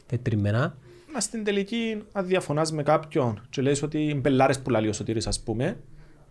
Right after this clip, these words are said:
Speaker 2: φκάρτον και ξεφ-, ε, ξεφτύλεις το.
Speaker 1: <laughs> Φίλε, ο σατανάς να κατεβεί στη γη,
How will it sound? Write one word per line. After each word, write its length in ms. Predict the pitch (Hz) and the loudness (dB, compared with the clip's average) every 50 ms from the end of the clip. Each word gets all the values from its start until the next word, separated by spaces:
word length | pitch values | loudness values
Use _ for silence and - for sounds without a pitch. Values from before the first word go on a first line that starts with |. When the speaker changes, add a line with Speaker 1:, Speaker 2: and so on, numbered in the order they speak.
| - - | -20 -20
Speaker 2:
φκάρτον 420 | - - - 269 - - - 175 185 | -16 -4 0 0 0 0 0 -4 -4
και 80 | 196 | -2
ξεφ-, 380 | 190 - - 170 - - - - | -2 -2 -2 -2 -4 -6 -4 -2
ε, 160 | 165 170 165 | -2 0 -2
ξεφτύλεις 500 | 165 - - 160 - 190 165 120 110 - | -2 -2 -4 -2 0 0 0 0 0 -4
το. 100 | - - - - - | -8 -12 -16 -10 -8
Speaker 1:
<laughs> 60 | 76 - - - - - - - - - - - - | -6 -6 -6 -8 -14 -20 -20 -20 -18 -18 -18 -20 -14
Φίλε, 320 | - - 151 151 165 147 110 - - - - - | -4 0 4 4 4 4 4 0 -4 -14 -14 -6
ο 100 | - 131 | -2 -2
σατανάς 440 | 117 - 131 127 117 110 113 117 120 | 0 0 0 2 2 2 4 4 4
να 100 | 127 127 | 4 4
κατεβεί 300 | 123 131 123 127 127 127 | 4 4 4 4 4 4
στη 180 | 123 127 - 139 | 2 0 0 -2
γη, 420 | 127 123 123 135 139 147 151 151 | 0 0 0 0 0 0 -2 -4